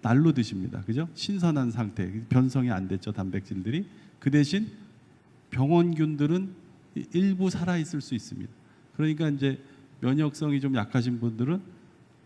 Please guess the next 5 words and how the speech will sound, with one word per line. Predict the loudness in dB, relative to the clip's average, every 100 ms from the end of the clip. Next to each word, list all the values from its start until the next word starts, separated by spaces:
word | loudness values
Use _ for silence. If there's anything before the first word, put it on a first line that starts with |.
| _ _ _ -14
완벽하게 | -4 4 4 4 2 -2
깨끗하지 | -4 -4 -4 -2 -2 0
않은 | 0 0 -2 -4 -10 -20 -14 -6
회를 | -2 0 0
드시면 | -2 -4 -4 -4 -4